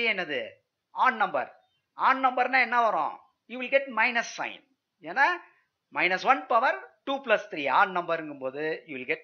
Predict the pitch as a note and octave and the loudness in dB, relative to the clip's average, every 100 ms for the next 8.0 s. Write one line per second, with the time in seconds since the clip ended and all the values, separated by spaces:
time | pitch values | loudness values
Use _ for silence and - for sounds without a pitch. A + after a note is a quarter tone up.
0 | A#2+ E2 D#2+ F#2 - _ _ - C3+ C#4 | -10 -14 -14 -20 -20 _ _ -16 -6 -2
1 | C#4 E3+ D3 C#3 C3+ C#3+ C#3+ D3+ - D#3+ | -2 -2 -2 -4 -2 0 0 -2 -6 -8
2 | F3+ F#3+ D#4 - _ _ _ G#2+ B2+ A#2+ | -6 -6 -8 -10 _ _ _ -6 -6 -4
3 | G#2+ F#2 - _ _ _ _ _ _ _ | -10 -12 -20 _ _ _ _ _ _ _
4 | _ _ _ _ A#3 A#3 B3 C4+ A#3+ D3+ | _ _ _ _ 0 4 4 4 0 -2
5 | - _ _ _ _ F#3 F#3 F#3+ D3+ D3+ | -6 _ _ _ _ -6 -6 -10 -6 -6
6 | E3 D#3 C3+ D3 C#3+ G#2 F#2+ G#2+ B2 A2 | -6 -10 -18 -18 -18 -18 -16 -14 -12 -10
7 | A2 E3+ C4+ - _ _ _ _ - C4+ | -6 -4 -6 -12 _ _ _ _ -6 -4